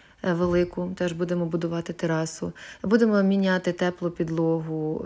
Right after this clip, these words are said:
все переносити в саму підлогу. Е, опалення в підлогу. Ось тут, наприклад, з правої сторони буде робоча зона кухні, а від вікна, там, де шафа, з лівої сторони, буде вихід на терасу. Ну, принаймні, ми так плануємо. От.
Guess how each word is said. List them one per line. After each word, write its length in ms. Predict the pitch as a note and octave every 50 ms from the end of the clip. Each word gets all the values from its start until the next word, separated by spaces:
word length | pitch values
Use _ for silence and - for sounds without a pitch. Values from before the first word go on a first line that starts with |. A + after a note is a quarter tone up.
| D#3+ D3+
все 200 | - - F#3 F3+
переносити 680 | F3+ E3+ D#3+ D#3+ D#3 D#3+ E3+ - - D#3 D#3 - D#3+ D3+
в 460 | D3 D3+ D#3 D#3 D#3+ D#3+ D#3 D#3 D3+
саму 280 | - - E3 D#3+ E3 D#3+
підлогу. 560 | - E3 D3 C#3 C#3 C3+ C3+ C3 D3+ E3 G#3 - - _ _ - - -
Е, 180 | F#3 D#3+ D#3 -
опалення 400 | - E3 - E3+ E3+ E3 E3 E3
в 40 | E3
підлогу. 440 | E3 - E3+ E3 E3 D#3+ D#3+ E3 - -
Ось 80 | F#3
тут, 180 | - - A#3+ -
наприклад, 320 | G#3 G3 G3 F#3 F#3+ E3+
з 20 | -
правої 300 | - - F3+ E3+ E3 E3
сторони 360 | E3 - E3 E3 E3 E3 D#3+
буде 400 | D#3 D#3+ D#3+ D#3 D#3 D3+ D3+ -
робоча 380 | E3 D#3+ D#3 D#3 D#3+ D#3 - D#3+
зона 240 | D3+ D#3 D3+ D3 D3
кухні, 440 | - - A3+ A#3 - - D#4+ D#4+ - - - - - - -
а 160 | - F3+ E3+
від 180 | E3+ F#3 F3+ E3+
вікна, 340 | E3 F3 E3+ F3 F#3+ A3+ C4
там, 180 | - C4 B3
де 80 | A#3 A3+
шафа, 320 | A3+ - A3+ A3+ - A3+
з 100 | G3+ F#3+
лівої 200 | G3+ G#3 G3+ G#3
сторони, 360 | G3 - - F#3 F#3+ F#3+ G3
буде 300 | G3 F3 E3+ E3 F3 F#3
вихід 320 | F3 E3+ F3 F3 - - -
на 100 | E3 D#3+
терасу. 460 | - - - D3 - - - - G#3+
Ну, 80 | C#4 C#4+
принаймні, 360 | - G3 F#3 G3 G3+ F3+ D#3
ми 100 | D#3+ F3
так 140 | - E3+ D#3+ -
плануємо. 540 | - C#3+ C#3 C#3+ D3 D3 D#3+ E3+ F3+ E3 D#3 - _ _ _ - - - - - - - - - - - - -
От. 300 | G3+ F3 D#3+ E3 - -